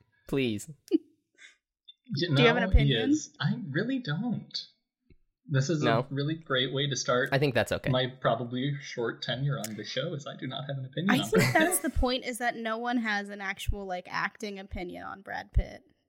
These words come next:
Speaker 1: Hmm.
Speaker 3: The first movie he's done in, like, five years was Once Upon a Time in Hollywood. And then that, what, what was it?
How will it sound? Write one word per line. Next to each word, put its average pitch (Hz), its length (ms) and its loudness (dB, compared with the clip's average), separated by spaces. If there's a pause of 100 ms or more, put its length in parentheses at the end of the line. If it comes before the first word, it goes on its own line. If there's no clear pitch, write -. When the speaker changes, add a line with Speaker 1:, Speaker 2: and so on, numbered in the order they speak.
(1080)
Speaker 1:
Hmm. 120 140 2
Speaker 3:
The 240 80 6
first 285 240 4
movie 240 280 -2
he's 208 220 -6
done 202 220 2
in, 208 80 -8
like, 180 180 -6
five 180 300 -4
years 180 260 -8
was 170 160 -12
Once 175 200 -8
Upon 185 220 -8
a 175 40 -10
Time 180 220 -12
in 165 80 -12
Hollywood. 180 580 -10 (640)
And 208 100 4
then 208 100 2
that, 175 200 -2
what, 190 200 -10
what 196 140 -10
was 185 140 -6
it? 170 160 -10